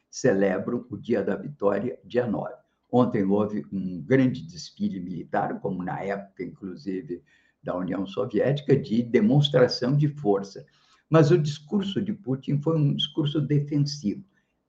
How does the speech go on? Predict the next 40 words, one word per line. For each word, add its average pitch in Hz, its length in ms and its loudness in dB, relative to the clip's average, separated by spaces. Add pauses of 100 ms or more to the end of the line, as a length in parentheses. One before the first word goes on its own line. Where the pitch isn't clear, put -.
É 165 80 0
sempre - 440 -2
importante 101 640 -4
chamar 85 360 -6
a - 20 -8
atenção - 640 -8 (400)
que 147 200 -2
nazismo 139 920 4
para 98 320 -2
os 90 140 -8
russos 101 640 -2
não 131 200 0
tem 147 240 2
que 143 140 0
ver 117 300 -4
com 127 100 -4
perseguição 113 760 -4
a 117 60 -2
judeu. 107 560 -4 (640)
Nazismo 113 800 0
para - 300 -4
os - 160 -8
russos 147 460 0
tem 147 180 2
que 143 120 0
ver 131 240 0
com 160 140 2
a 139 80 6
morte 131 600 2
de 101 200 -8
vinte 190 480 0
a 98 40 2
vinte 147 300 -4
e - 40 -14
seis 110 300 -2
milhões, 101 440 2
ninguém - 280 -4
sabe - 340 -4
ao - 100 -4
certo, - 440 -4